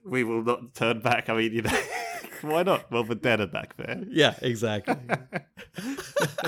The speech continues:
Speaker 2: It's a good enough reason as any. So, yeah, I think so. But, so these are the twins. Now, we'll go back to the cards in,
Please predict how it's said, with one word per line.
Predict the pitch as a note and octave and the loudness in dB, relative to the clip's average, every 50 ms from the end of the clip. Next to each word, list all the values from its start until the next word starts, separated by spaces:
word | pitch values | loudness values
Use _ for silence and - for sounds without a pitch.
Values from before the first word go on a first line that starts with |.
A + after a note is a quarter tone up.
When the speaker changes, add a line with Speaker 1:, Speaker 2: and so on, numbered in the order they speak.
| C#3+ - - C#3+ C#3+ | -4 -6 -6 -6 -4
Speaker 2:
It's | - - - - | -4 -2 0 0
a | D3+ | 0
good | C3 B2+ G3 G#3 | 2 6 6 6
enough | F#3 F#3 F3 E3+ D3+ - | 6 6 2 2 2 2
reason | D3+ D#3 D3+ C#3 C3 C#3+ C#3+ | 0 0 0 0 0 -2 -2
as | B2+ B2 | -2 -2
any. | C#3 B2+ B2 B2+ A#2+ B2 D3+ F3 E3+ G#3 C4 _ _ _ _ _ _ _ - - _ _ - - - - - - - - - - - - - - - - - - _ - - - - - - - - F#3 | -2 -2 -2 -4 -6 -6 -8 -12 -14 -16 -20 _ _ _ _ _ _ _ -20 -20 _ _ -20 -20 -20 -20 -18 -20 -18 -18 -20 -20 -20 -20 -20 -20 -20 -20 -20 -20 _ -20 -18 -16 -14 -12 -10 -10 -10 -4
So, | - - D3 C#3+ D3 B2 - | 4 6 6 6 6 4 0
yeah, | - C3+ B2+ A2+ - | -2 -2 -2 0 0
I | A#2+ B2+ | -2 -2
think | - - C#3 - | -2 -4 -6 -6
so. | A#2+ - - - - | -8 -10 -10 -6 2
But, | - E3 D#3+ - - - _ _ _ - - | 4 4 4 4 0 -14 _ _ _ -12 -6
so | - D#3+ | -2 -2
these | C#3+ C3+ G3 A3+ G#3+ | 0 0 0 0 0
are | A#3 | -2
the | G3+ G#3 | -4 -4
twins. | - - G#3+ F#3 C#3+ A#2+ - - | -4 -2 -2 -2 -2 -2 -6 -4
Now, | D#3+ D#3+ D#3+ D3+ - - _ _ _ _ _ _ _ _ _ _ _ _ _ _ | -2 -2 -2 -2 -4 -8 _ _ _ _ _ _ _ _ _ _ _ _ _ _
we'll | - F3 D3+ D#3 | 2 6 6 8
go | C3+ F3+ D#3+ | 8 8 6
back | C#3+ F3+ B2 - | 6 4 2 2
to | - D3 | 0 -4
the | C#3 | -2
cards | - - C3+ C3+ B2 B2 | 0 0 0 0 0 0
in, | B2 A#2+ A#2+ | -2 -2 -2